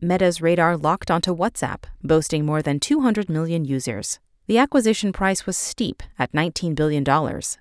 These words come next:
but the value wasn't just in the application's functionality. It was in its colossal global user base. Microsoft deployed a similar aggressive acquisition strategy of identifying opportunities to diversify and strengthen position and market share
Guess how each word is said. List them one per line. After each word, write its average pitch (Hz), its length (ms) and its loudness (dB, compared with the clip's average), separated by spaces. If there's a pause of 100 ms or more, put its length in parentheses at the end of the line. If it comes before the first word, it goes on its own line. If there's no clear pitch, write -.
but - 180 -4
the 156 80 2
value 202 400 4
wasn't 208 380 2
just 196 260 0
in 170 80 2
the 165 120 0
application's 170 680 -4
functionality. 135 840 -4 (180)
It 277 120 4
was 277 160 0
in 185 120 2
its 175 160 -2
colossal 175 640 0
global 190 440 0
user 143 380 -2
base. - 460 -8 (440)
Microsoft 180 580 0
deployed 156 400 -2
a 160 80 2
similar 226 480 2
aggressive 135 460 -2
acquisition 131 520 -4
strategy 135 680 -2
of 175 120 -2
identifying 214 600 0
opportunities 143 720 -2
to - 100 -6
diversify 185 680 0
and 147 260 -4
strengthen 180 460 -2
position 180 480 -2
and 139 200 -4
market 175 300 -4
share 120 400 -8